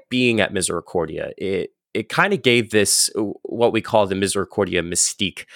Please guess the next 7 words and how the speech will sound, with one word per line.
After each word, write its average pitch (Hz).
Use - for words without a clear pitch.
Uh, 90
and 123
it's 117
just -
this -
welcoming, 120
hospitable, 98